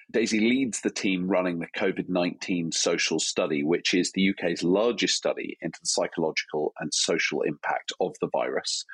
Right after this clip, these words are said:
So that team is giving weekly data to government, World Health Organization, and hundreds of community and third sector organizations.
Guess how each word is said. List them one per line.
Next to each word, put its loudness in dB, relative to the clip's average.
So 2
that 0
team 4
is 0
giving 2
weekly 2
data 0
to 2
government, 0
World 2
Health 0
Organization, 0
and -2
hundreds 2
of -4
community 2
and -6
third 0
sector -2
organizations. -2